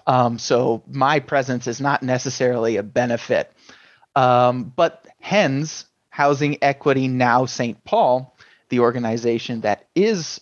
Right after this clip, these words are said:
uh, running this campaign, has been running, uh, commercials themselves with a budget of two hundred and fifteen thousand dollars that they've managed to raise so far. Now, the, here's the fun part,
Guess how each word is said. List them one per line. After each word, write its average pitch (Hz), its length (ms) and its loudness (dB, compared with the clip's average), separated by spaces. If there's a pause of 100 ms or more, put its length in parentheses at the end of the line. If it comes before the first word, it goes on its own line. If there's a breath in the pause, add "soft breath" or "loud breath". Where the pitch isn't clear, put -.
(120)
uh, 117 240 2
running 120 320 0
this 113 220 -4
campaign, 117 680 -6 (320 loud breath)
has 143 100 4
been 143 180 0
running, 127 460 -2 (220)
uh, 120 580 0
commercials 139 520 -2
themselves 120 760 -2
with 135 260 -2
a 120 260 0
budget 123 440 0
of - 300 -6
two 139 140 -2
hundred 143 360 2
and 127 100 -6
fifteen 127 460 -6
thousand 127 580 -2
dollars 170 480 4 (400 loud breath)
that 120 140 -4
they've 123 240 2
managed 120 420 -2
to 117 100 -2
raise 113 240 2
so 117 220 0
far. - 440 0 (540 loud breath)
Now, 120 140 0
the, 120 180 0
here's 165 340 0
the - 80 0
fun 196 280 0
part, - 320 -8